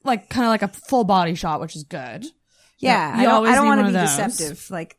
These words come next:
Speaker 2: they're gonna know I'm a giant.
Speaker 1: Oh, and with the kitty cat. Cuddling with the kitty. Also a great picture.
Speaker 2: Thank you.
Speaker 1: Shows that you like animals, which is very important to you.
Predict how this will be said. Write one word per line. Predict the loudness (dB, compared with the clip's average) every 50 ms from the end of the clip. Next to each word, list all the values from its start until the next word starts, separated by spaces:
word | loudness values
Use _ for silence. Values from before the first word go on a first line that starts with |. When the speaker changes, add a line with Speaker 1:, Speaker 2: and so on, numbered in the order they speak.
| _
Speaker 2:
they're | -10 -10 -8
gonna | -8 -6 -6 -4 -4
know | -4 -6 -6 -8
I'm | -8 -10
a | -10 -10
giant. | -10 -10 -10 -10 -12 -12 -14 -16 -20 -20 -20 -20 -20 -20 -20 -20 -20 -2 2
Speaker 1:
Oh, | 2 4 4 4 4 4 2 2 0 0 0
and | -2 -2
with | -4 -6 -8
the | -10
kitty | -6 -4 -4 -4 -4
cat. | -6 -6 -4 -2 0 0 0 0 -2 -4 -6 _
Cuddling | -4 -4 -2 -2 -2 -2 -4 -4
with | -6 -6 -8
the | -8
kitty. | -6 -4 -2 -2 -2 -2 -4 -6 -8 -8 _
Also | 0 0 0 0 0 -2 -2
a | -2
great | 0 0 -2 -2 -2
picture. | -2 -4 -4 -6 -6 -4 -2 -2 -2 -4 -6 -10 -10
Speaker 2:
Thank | -12 -12 -14 -14 -16
you. | -16 -16 -16 _ _
Speaker 1:
Shows | -4 -2 0 0 2 0
that | -2 -4
you | -6 -4
like | -4 -6 -6 -4
animals, | -4 -4 -2 -2 -2 -2 -2 -2 -4 -4
which | -6 -8
is | -6 -6
very | -6 -6 -6
important | -6 -8 -8 -8 -8 -10 -12 -14 -16
to | -16 -16
you. | -14 -14 -12 -12 -14